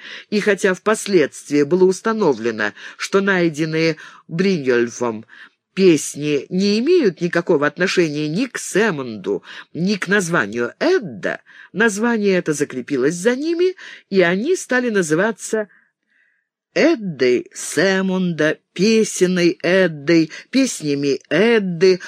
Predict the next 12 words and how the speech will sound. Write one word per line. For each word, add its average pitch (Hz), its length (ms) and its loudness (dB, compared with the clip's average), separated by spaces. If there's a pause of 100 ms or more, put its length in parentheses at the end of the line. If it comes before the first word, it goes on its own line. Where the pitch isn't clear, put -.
(120)
просто 302 600 2
Эддой 240 560 4
или 330 300 4
старшей 185 1000 2
Эддой, 156 640 2 (240)
тогда 151 380 0
как 151 240 -4
книга 143 320 0
Снорри 233 580 0 (180)
Стурлсона 127 1040 0 (140)
стала 311 320 0
называться 190 640 0